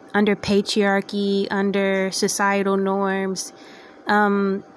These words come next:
I think each era has what it means to be a free-spirited woman, and usually these women's,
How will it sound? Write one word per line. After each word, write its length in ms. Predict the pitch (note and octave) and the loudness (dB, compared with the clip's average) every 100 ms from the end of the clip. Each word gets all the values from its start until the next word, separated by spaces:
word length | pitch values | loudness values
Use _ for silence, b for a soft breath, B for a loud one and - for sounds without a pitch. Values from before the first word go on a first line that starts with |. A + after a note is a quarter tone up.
| - - - - - | -20 -20 -20 -20 -4
I 140 | B3+ C#4 | 0 4
think 180 | C4+ - | 2 2
each 220 | C4 - B3 | 0 0 0
era 320 | G#3+ G#3+ G3 | 0 2 0
has 420 | F#3+ G3+ G3+ G3 | 0 2 2 2
what 160 | G3+ G#3 | 0 0
it 80 | |
means 300 | G3 G3 F#3+ | 2 2 0
to 80 | G#3 | 0
be 160 | G3 F#3+ | 0 -2
a 60 | |
free-spirited 640 | F#3 G#3 G3 - F#3+ F#3+ F#3 | -2 -2 -2 -2 -2 -2 -2
woman, 480 | G3 A3+ B3 B3 A#3 | 0 2 2 0 0
and 120 | G#3+ | 0
usually 260 | A#3+ A#3 C4 | 2 4 2
these 240 | B3 A#3 | 2 2
women's, 400 | A3 A3 G#3 F#3+ | 2 2 2 0